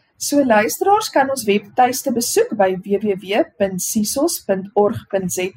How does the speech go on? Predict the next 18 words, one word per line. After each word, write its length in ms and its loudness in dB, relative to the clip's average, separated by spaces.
A 140 4
of 500 0
sisos 540 0
Connect 440 -2
kan 200 2
ook 140 -2
gebruik 440 2
word. 300 2
Die 100 -4
inbelsentrum 960 2
kan 220 2
ook 160 4
geskakel 680 2
word 340 -2
by 140 4
nul 240 2
agt 180 2
honderd 520 0